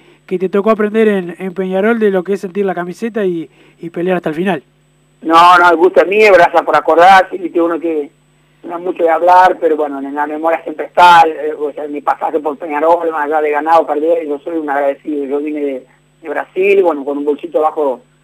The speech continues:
Speaker 2: eh, el brazo, y con sueños de jugar en Maracaná, y bueno, yo porque Peñarol me dio todo, porque yo fui allá con,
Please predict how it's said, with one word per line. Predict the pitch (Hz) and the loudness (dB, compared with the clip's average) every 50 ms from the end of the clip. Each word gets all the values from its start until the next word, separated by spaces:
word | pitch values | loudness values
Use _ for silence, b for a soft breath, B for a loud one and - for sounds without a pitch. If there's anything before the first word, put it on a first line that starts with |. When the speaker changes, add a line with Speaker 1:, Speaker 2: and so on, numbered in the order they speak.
| _ _ _ _ _ _ _ _ | _ _ _ _ _ _ _ _
Speaker 2:
eh, | 160 156 151 151 151 147 | -16 -10 -8 -8 -6 -4
el | 143 | 0
brazo, | 160 165 175 185 190 185 180 - 180 170 160 | 4 6 6 6 6 4 2 0 0 0 0
y | 156 151 | 0 -2
con | 151 151 139 | -4 -6 -8
sueños | _ - 180 180 180 180 175 160 | _ 0 2 2 2 0 -2 -2
de | 160 160 | -4 -2
jugar | 151 160 165 165 165 | 2 4 4 4 4
en | 160 156 | 2 2
Maracaná, | 156 151 151 - 160 165 175 180 185 185 | 2 2 2 2 0 -2 0 0 0 0
y | 180 | 2
bueno, | 175 165 151 147 139 | 2 0 0 0 -2
yo | 135 151 | -4 -4
porque | 139 151 151 151 147 139 | -4 0 -2 -2 -2 -2
Peñarol | 160 156 156 156 165 165 | -4 -4 0 0 0 2
me | 165 | 4
dio | 165 165 165 160 | 4 4 4 4
todo, | - 175 160 151 147 143 | 4 4 4 4 4 2
porque | 147 156 151 143 | -2 -4 -2 0
yo | 156 156 | -2 -2
fui | 151 165 165 | 0 0 -2
allá | 156 147 165 165 160 | -2 0 -2 -2 -2
con, | - 160 156 147 139 | -2 -6 -8 -8 -12